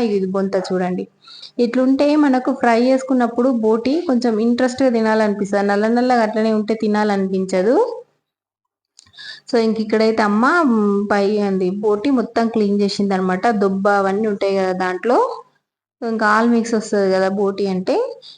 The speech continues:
So, చక్కగా క్లీన్ అయిపోయి అయితే వచ్చినాయి అనమాట. దాంట్లో పసుపు, ఉప్పు వేసి మంచిగా పిసికి ఒక,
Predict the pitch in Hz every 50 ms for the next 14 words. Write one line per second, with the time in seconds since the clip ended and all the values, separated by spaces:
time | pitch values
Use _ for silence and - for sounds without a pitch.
0 | _ _ _ _ - 233 233 233 214 214 214 - - 220 220 233 240 240 240 220
1 | 214 208 208 208 208 208 208 202 196 208 247 247 240 220 233 - - 208 190 185
2 | 185 185 180 185 - 262 262 254 240 233 233 226 233 220 208 202 - - - -
3 | 311 302 277 233 233 - - 269 269 262 240 220 220 214 - - 277 254 220 214
4 | 220 226 233 247 262 269 320 330 330 - 311 269 240 - 226 214 214 - - -
5 | 302 285 262 240 -